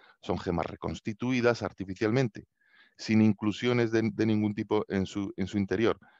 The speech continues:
lo que no puede llevarnos a, a, a piezas que, no siendo además hi-, hidrotermales, que son reconstituidas porque se, se identifica,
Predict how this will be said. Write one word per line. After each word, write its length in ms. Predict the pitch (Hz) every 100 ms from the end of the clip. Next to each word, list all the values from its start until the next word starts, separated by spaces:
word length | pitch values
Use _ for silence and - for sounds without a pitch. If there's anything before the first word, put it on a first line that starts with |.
| _
lo 100 | 92
que 200 | - 92 -
no 240 | 92 90
puede 380 | - 95 95 101
llevarnos 540 | 87 78 78 87 82 -
a, 160 | 76 - -
a, 100 | 82 -
a 60 | -
piezas 480 | 101 98 - 104 - _ - - - _
que, 200 | 104 101 _ -
no 320 | 110 113 127
siendo 340 | - 135 107
además 340 | 90 92 95 -
hi-, 140 | 98 -
hidrotermales, 920 | 87 95 92 90 87 107 101 98 - -
que 160 | 82
son 260 | 80 92 92
reconstituidas 720 | 85 85 82 101 104 95 87
porque 240 | 90 90 85
se, 120 | 92
se 120 | 104
identifica, 480 | 101 101 104 110